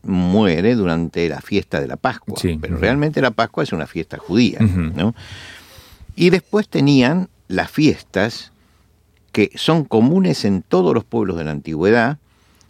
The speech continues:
Speaker 1: que son las fiestas agrícolas. Es decir, todos los pueblos tenían, celebraban la cosecha, celebraban
Speaker 2: Claro.
Speaker 1: el inicio de la,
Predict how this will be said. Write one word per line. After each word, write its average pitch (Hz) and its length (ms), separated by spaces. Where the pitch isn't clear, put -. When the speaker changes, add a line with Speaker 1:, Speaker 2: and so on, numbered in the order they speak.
Speaker 1:
que 117 100
son 170 380
las 92 220
fiestas - 420
agrícolas. 82 640
Es 104 80
decir, 92 400
todos 202 260
los 196 80
pueblos 180 400
tenían, 104 520
celebraban 98 720
la 87 100
cosecha, 95 840
celebraban 87 720
Speaker 2:
Claro. 87 120
Speaker 1:
el 87 80
inicio 95 560
de 90 120
la, 82 260